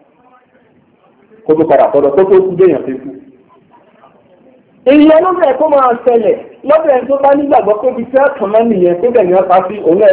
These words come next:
ó ní ìtàgbélébùú. Ibn Qayyim, ẹ̀yin ò lọ,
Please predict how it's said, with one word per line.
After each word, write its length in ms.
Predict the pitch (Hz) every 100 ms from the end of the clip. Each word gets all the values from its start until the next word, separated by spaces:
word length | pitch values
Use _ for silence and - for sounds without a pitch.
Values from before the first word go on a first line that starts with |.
| 196
ó 80 | 233
ní 160 | 240
ìtàgbélébùú. 580 | - - - 175 - 254 - - - - _ _ _ _ _ _ _ _ _ _ -
Ibn 180 | 254 240
Qayyim, 460 | - 214 214 202 - - - - _ _ _ _ _ -
ẹ̀yin 200 | 139 160
ò 120 | 120
lọ, 200 | 120 151